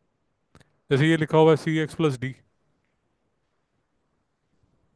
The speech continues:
बस इसको ज़ीरो कर दो, तो therefore x is equal to minus d upon c।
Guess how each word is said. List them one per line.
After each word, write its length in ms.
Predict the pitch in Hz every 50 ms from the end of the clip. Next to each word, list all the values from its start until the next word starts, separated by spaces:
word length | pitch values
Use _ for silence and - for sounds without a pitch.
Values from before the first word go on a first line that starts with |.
| _ _ _ _ _ _ _ _ _ _ _ _ _ _ _ _ _ _ _ _ _ _ _ - -
बस 120 | 170 165
इसको 200 | 175 156 - 190
ज़ीरो 260 | 160 135 127 123 131 120
कर 140 | 110 104
दो, 140 | 95 107 117
तो 280 | - - 170 - - - _ - _ _ -
therefore 400 | 123 131 135 139 139 131 151 156 147
x 160 | 131 - -
is 80 | 139 123
equal 160 | 117 120 113 113
to 100 | 180 240 - _ _ _ _ _ _ _ _ _ _ _ _ _ _ _ _ _ _ _
minus 280 | - 127 123 127 135 123
d 120 | 110 117 113 113 113
upon 200 | - - 127 160 202 _ _ _ _ _ _ _ _ _ _ _
c। 160 | - - -